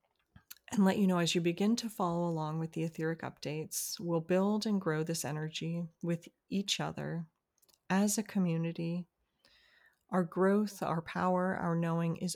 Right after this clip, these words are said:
only being amplified. And this is the beauty of healing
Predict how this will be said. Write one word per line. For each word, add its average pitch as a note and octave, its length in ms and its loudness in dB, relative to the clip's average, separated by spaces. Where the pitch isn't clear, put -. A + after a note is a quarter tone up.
only F3+ 420 2
being F3 260 -2
amplified. F3 760 -8
And F#3 160 6
this G3+ 220 4
is G3+ 160 0
the F#3 140 -2
beauty E3 520 -2
of D#3+ 200 -6
healing D#3+ 640 -4